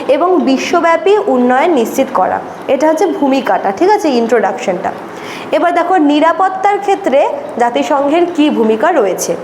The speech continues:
প্রথমে নিরাপত্তার পড়বো, তারপরে ডেভেলপমেন্টেরটা পড়বো। দেখো, জাতিসংঘের যে নিরাপত্তা পরিষদ রয়েছে, দেখো জাতিসংঘের, আহ, উম, অনেকগুলো পার্ট রয়েছে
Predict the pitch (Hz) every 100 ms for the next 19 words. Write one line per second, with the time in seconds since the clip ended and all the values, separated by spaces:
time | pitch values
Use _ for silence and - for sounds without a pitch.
0 | - - - - 247 285 269 247 254 269
1 | 294 302 320 415 415 226 240 269 226 208
2 | 214 214 208 226 226 202 185 - - -
3 | - - - - - - - - - -
4 | 247 254 254 349 392 370 359 392 339 320
5 | 294 285 311 311 339 330 285 - 302 254
6 | 214 202 320 330 - 226 285 285 311 311
7 | 339 339 330 226 220 214 208 220 208 214
8 | 233 277 302 320 285 254 285 262 220 202
9 | 349